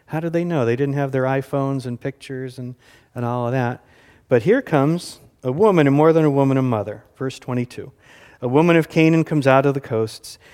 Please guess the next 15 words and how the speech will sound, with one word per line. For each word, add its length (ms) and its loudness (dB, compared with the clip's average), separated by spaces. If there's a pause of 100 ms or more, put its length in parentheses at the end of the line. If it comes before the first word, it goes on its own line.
(260)
and 160 2
cries 480 2
unto 200 2
him, 160 0
saying, 400 0
'Have 240 2
mercy 440 0
on 220 0
me, 120 2
O 100 2
Lord, 380 4
thou 220 4
son 300 -2
of 180 0
David.'" 520 2